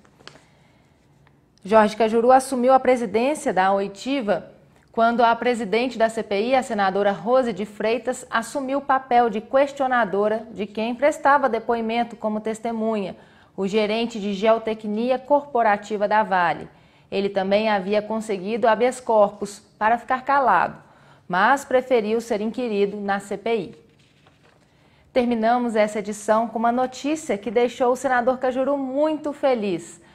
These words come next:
Foi divulgado hoje que ele segue na liderança do ranking F S B Influência Congresso do Senado pela segunda semana consecutiva.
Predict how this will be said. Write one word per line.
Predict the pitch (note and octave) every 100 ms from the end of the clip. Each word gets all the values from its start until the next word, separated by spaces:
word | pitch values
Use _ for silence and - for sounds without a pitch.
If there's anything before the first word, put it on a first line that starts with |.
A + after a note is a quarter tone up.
| _ _
Foi | F#3+
divulgado | E3+ F#3+ G3+ G3+ G#3
hoje | G3+ G#3+ B3 G#3 A#3
que | - A#3
ele | G#3 G#3+ G#3+
segue | - A3+ A3 A#3+ A#3
na | A3+
liderança | A3 G#3 G#3+ A3+ C#4+ C#4+
do | G#3+
ranking | G#3+ A3 B3 B3 G#3+ - -
F | A#3 C4+ - A3+
S | B3 B3 A#3+
B | F3 G#3 A3+ -
Influência | B3 - B3 B3 C4+ C#4
Congresso | C4+ C4 A3+ A3+ B3+ C#4 A#3
do | A#3+
Senado | - B3+ A#3 A3+ A3+ F3
pela | - G#3+
segunda | A3 A#3 F#3 A3 D#4 D4+
semana | D4+ C#4 A3+ A3 G#3+
consecutiva. | A3+ G#3+ A3 A#3+ - G3 C#3+